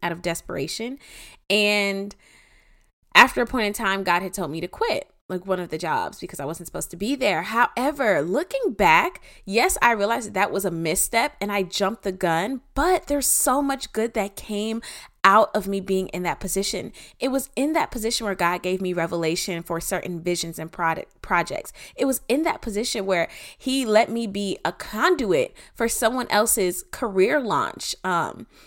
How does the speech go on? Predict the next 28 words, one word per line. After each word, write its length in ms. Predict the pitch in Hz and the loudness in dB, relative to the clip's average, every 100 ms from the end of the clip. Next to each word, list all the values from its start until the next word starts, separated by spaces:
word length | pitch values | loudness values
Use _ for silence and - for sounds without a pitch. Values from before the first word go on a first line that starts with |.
| - - - | -12 -6 0
it 100 | 302 | 2
was 160 | 320 | 2
just, 340 | 254 311 302 - | 2 0 -2 0
there's 240 | 311 311 | 0 2
just 220 | 349 339 | 0 -2
been 140 | 320 302 | -2 -2
so 320 | - 233 226 | 2 4 4
many 180 | 240 240 | 2 -4
beautiful 400 | 190 202 226 - | -4 -6 -6 -8
things 280 | 185 196 185 | -4 -4 -2
that 80 | |
have 180 | 185 - | -6 -8
come 240 | - 190 185 | -6 -6 -4
out 220 | 165 180 | -2 0
of 160 | 175 180 | -2 -4
me 140 | 175 | -8
being 240 | 180 180 - | -4 -4 -4
in 180 | 170 | -6
that 220 | 170 160 - | -4 -6 -8
position, 520 | 175 147 - 254 302 - - - - | -6 -4 -4 -6 -10 -16 -20 -20 -8
even 400 | 269 285 277 233 | -4 -2 0 0
though 300 | 202 226 254 - | 2 4 4 2
I 140 | 214 | 0
wasn't 400 | 185 214 214 196 | 2 2 0 -6
supposed 400 | - 214 185 - | -6 -4 -4 -4
to 80 | 180 | -8
be 160 | 185 | -6
there. 400 | 185 160 82 55 | -6 -6 -8 -12